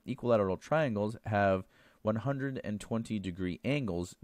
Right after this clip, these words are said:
between the corners. And so, A B three molecules will have one hundred and twenty degree angles between the bonds. In an A B four molecule, the distance between the electron pairs is maximized if each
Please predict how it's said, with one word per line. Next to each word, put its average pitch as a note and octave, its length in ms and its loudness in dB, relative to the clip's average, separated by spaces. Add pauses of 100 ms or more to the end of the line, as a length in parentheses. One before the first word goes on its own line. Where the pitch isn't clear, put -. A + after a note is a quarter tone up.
between F#2 880 -4
the D#2 120 -6
corners. F#2 560 -4
And F#2 160 -6
so, C3 420 8 (440)
A A2 180 4
B A2 220 2
three E3 520 -2
molecules G2 800 0
will A2+ 200 0
have A2 320 4
one A2+ 140 2
hundred G#2+ 320 0
and G2 200 0
twenty G2 260 -4
degree F2+ 360 -2
angles E2+ 320 -4
between D2 340 -8
the D2+ 80 -4
bonds. F2 720 0 (680)
In A2+ 160 2
an G#2+ 100 2
A G#2+ 160 4
B G2 320 2
four G#3 420 10
molecule, E2+ 720 6 (360)
the B2+ 80 6
distance C3 480 0
between A2+ 280 -2
the B2 100 0
electron A#2+ 380 2
pairs G#2 280 2
is A2+ 160 0
maximized A2 1080 0
if G#2 160 -2
each A2+ 260 -2